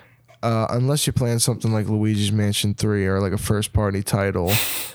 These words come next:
if you're playing something that's ported, you're gonna see a difference. Maybe not a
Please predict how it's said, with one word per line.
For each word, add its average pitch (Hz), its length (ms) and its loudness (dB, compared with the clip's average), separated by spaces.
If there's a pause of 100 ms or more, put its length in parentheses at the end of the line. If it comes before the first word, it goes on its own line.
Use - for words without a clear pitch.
(500)
if 123 120 -2
you're 135 80 -4
playing 160 300 0
something 123 360 0
that's 110 160 0
ported, 95 720 0
you're 120 200 2
gonna 110 180 2
see 104 640 2
a 95 120 0
difference. - 800 0 (1040)
Maybe 160 300 0
not 123 200 0
a 110 80 0